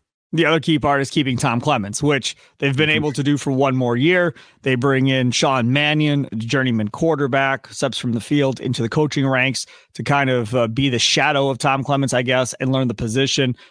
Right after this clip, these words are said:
Speaker 1: One would think this is because Sean McVay probably told Matt LaFleur, "Hey, you may not be a great player, but I think he's gonna be a hell of a coach. He's a smart kid," whatever. I think that's how this played. Um, so maybe that's a thought process going, process going forward, that maybe Mannion eventually takes over for Tom Clements.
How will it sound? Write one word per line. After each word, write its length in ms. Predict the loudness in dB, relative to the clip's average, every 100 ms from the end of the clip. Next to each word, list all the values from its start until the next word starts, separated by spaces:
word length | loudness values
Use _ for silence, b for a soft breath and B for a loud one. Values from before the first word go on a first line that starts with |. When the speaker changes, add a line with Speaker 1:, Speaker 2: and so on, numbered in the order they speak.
| B
Speaker 1:
One 380 | -2 2 2 2
would 200 | 0 -2
think 320 | -2 -2 0
this 220 | -2 -2
is 120 | -4 -4
because 680 | -4 0 2 2 0 -4 b b
Sean 360 | -6 0 2 0
McVay 440 | -2 0 0 0
probably 380 | 0 -2 0 -2
told 260 | 0 0 2
Matt 180 | 0 0
LaFleur, 420 | -4 -2 0 0
"Hey, 220 | -2 -4 _ _ _ _ _ _ _ -4
you 60 | 0
may 100 | 0
not 100 | 0
be 80 |
a 20 | 0
great 240 | 0 0
player, 220 | 0 2
but 60 | 2
I 80 | 2
think 160 | 0
he's 80 | 0
gonna 80 | 0
be 40 |
a 80 | 2
hell 160 | 2 0
of 60 |
a 40 | -2
coach. 300 | -2 -2 -2
He's 140 | -4
a 20 |
smart 280 | -2 -2 0
kid," 200 | 0 0
whatever. 380 | 2 2 2 0
I 100 | -2
think 240 | -2 -2
that's 220 | -2 0
how 120 | 0 0
this 180 | -2
played. 340 | -2 0 0 -2 b b _
Um, 160 | -2 0
so 140 | 0
maybe 300 | 2 0 0
that's 260 | 0 -2 -2
a 80 | -2
thought 260 | 0 0
process 260 | 0 0 0
going, 300 | -2 0 -2 -6 -2
process 420 | 0 0 0 -2
going 240 | 0 0 0
forward, 320 | 0 2 2
that 120 | 2
maybe 180 | 2 2
Mannion 360 | 2 0 0 0
eventually 420 | 0 -2 -2 -4
takes 280 | -2 -2 -2
over 140 | -2
for 160 | -4 -2
Tom 260 | -2 -2
Clements. 440 | 0 0 0 -4